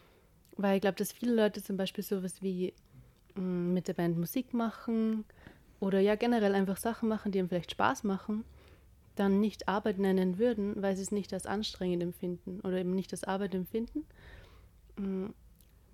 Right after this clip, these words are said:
was es aber eigentlich trotzdem ist. Und ich würd's eigentlich voll schön finden und glaub, dass es auch theoretisch möglich sein könnte, dass man in einer Gesellschaft lebt, wo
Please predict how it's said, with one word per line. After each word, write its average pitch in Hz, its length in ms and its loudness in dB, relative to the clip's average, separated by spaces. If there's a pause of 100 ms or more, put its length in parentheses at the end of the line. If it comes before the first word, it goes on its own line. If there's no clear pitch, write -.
(400)
was 190 180 -2
es 190 120 -4
aber 190 180 0
eigentlich 175 200 -2
trotzdem 196 380 -6
ist. - 320 -4 (760)
Und 202 200 4
ich 214 80 0
würd's 233 180 2
eigentlich 208 320 6
voll 214 500 6 (1200)
schön 220 300 2
finden 277 360 0
und 202 440 0
glaub, 190 280 2
dass 208 140 2
es 190 220 -6 (140)
auch - 420 -2 (140)
theoretisch 190 500 -2
möglich 185 340 0
sein 165 240 -4
könnte, - 420 -2
dass 185 240 -6
man 185 140 0
in 180 80 2
einer 180 160 2
Gesellschaft 208 460 -2
lebt, - 320 -6 (1300)
wo 196 720 2